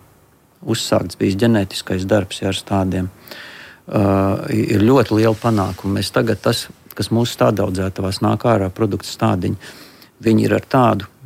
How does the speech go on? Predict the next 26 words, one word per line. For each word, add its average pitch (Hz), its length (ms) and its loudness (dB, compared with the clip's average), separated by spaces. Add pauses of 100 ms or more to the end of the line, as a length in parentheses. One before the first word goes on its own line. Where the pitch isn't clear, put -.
(140)
enerģētisko, 101 840 -2
ā, - 1500 -8 (140)
kapacitāti, 98 840 -2
ja, 120 140 4 (240)
viņi 104 180 2
aug 110 240 2
ātrāk. 120 560 0 (220)
Klimats 120 400 2
mums 95 200 -6
palīdz, 98 540 -4
ja. 113 160 0 (640)
Ā, 104 240 0
jo, 104 180 2
jo, 104 240 2
jo, 104 140 2 (280)
protams, 170 340 0
klimats 113 260 0
mainās, 147 460 2
to 101 100 -2
jau 101 160 0 (240)
visi 107 240 -2
arī 92 160 -2
atzīst, 113 400 -2 (480)
bet, 98 140 -4
piemēram, 104 340 4
mežsaimniecībā 104 680 0